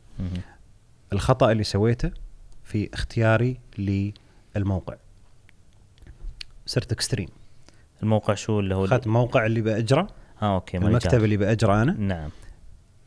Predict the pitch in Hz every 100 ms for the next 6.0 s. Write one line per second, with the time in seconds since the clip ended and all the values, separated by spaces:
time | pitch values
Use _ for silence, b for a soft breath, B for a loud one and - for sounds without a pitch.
0 | - - - - 120 156 151 143 127 143
1 | 147 147 123 113 - 98 - 107 98 87
2 | - - - 113 107 110 101 113 113 -
3 | 127 - 123 120 - 104 123 113 104 110
4 | - - 92 - 92 107 110 98 101 110
5 | - 101 95 95 90 87 85 87 98